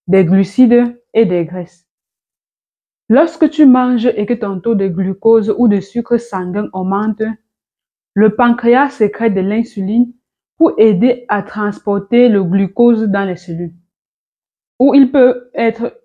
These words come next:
utilisé comme une source d'énergie ou stocké pour une utilisation future. Lorsque tu jeûnes, ton apport en glucose diminue, ce qui entraîne une baisse des niveaux d'insuline dans le sang.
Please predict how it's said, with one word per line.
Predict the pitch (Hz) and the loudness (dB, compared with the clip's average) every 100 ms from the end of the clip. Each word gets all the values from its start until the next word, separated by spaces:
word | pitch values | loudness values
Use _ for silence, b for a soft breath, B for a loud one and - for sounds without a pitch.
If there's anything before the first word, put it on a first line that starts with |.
| - | -12
utilisé | 208 - 202 190 180 226 233 B _ | -10 -4 -2 -2 0 0 0 B _
comme | 247 240 | 0 4
une | 262 262 | 4 4
source | 262 - - 247 233 | 0 -14 -6 -4 -2
d'énergie | 208 190 180 185 180 208 220 _ _ _ _ | -4 -4 -4 -6 -6 -8 -10 _ _ _ _
ou | - 277 | 0 0
stocké | 269 - 214 214 240 254 _ _ - | 0 -2 -2 2 0 -2 _ _ -8
pour | 214 | 0
une | 254 220 | 2 2
utilisation | 202 190 185 180 214 214 | -4 -8 -12 -12 -12 -12
future. | - 170 196 175 _ _ _ _ _ _ _ _ _ _ _ _ - | -14 -18 -14 -16 _ _ _ _ _ _ _ _ _ _ _ _ -2
Lorsque | 269 311 320 | 0 2 0
tu | 320 | 0
jeûnes, | 220 233 247 247 _ _ _ _ | 0 0 -2 -4 _ _ _ _
ton | 233 226 | -2 0
apport | 226 220 302 | 0 0 0
en | 214 208 | 0 -2
glucose | 202 202 240 240 226 | 0 -2 0 2 2
diminue, | 175 180 180 185 185 _ _ _ _ _ _ | 0 -2 -4 -4 -8 _ _ _ _ _ _
ce | 233 | -2
qui | 233 - | 0 0
entraîne | 220 208 240 247 | 0 -2 -2 2
une | 254 233 165 | 4 4 2
baisse | 226 226 - | -2 -2 -6
des | 185 | -6
niveaux | 185 180 180 208 208 | -6 -6 -6 -6 -6
d'insuline | 190 190 - 185 202 208 | -4 -4 -4 -2 0 2
dans | 185 180 | 2 0
le | 160 | -4
sang. | - | -12